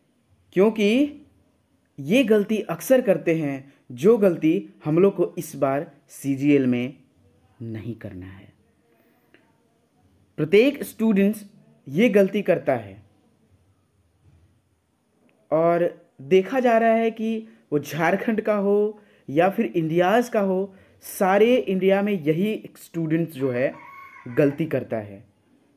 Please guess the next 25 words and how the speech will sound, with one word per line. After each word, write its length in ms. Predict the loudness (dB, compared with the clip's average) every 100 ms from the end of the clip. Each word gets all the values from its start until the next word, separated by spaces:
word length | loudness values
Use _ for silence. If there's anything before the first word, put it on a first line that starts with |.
| _ -18
जो 240 | -2 2
कि 220 | 2 0 -2 -4
गलती 380 | 2 2 2 -2
नहीं 300 | -2 -2 -4
करना 300 | -6 -8 -10
है। 200 | -12 -20 _ _ _ _ _ -4 0
और 120 | 0
हम 200 | 2 2
लोग 180 | 2 6
को 420 | 6 8 6 -2 -20 _ _ _ _ _ _ _ _ _
एक 280 | 0 0 0
महीने 460 | -2 0 -2 -2 -2
की 160 | -2
रणनीति 500 | -2 -2 -2 -4 -6 -10 -4
कैसी 300 | -4 -2 -4
होनी 260 | -2 -4 -4
चाहिए, 480 | -8 -10 -10 -12 -14 _ _ _ _ _ -6
आज 300 | -2 -2 -2
हम 140 | -2
लोग 300 | 0 -2 -4 _ _ _ _ _ _ _ _ -12
इस 200 | -12 -8
वीडियो 360 | -6 0 0
में 240 | 0 -2 -6 -10
टोटल 300 | -8 -6 -6
देखेंगे। 440 | -6 -10 -16 -20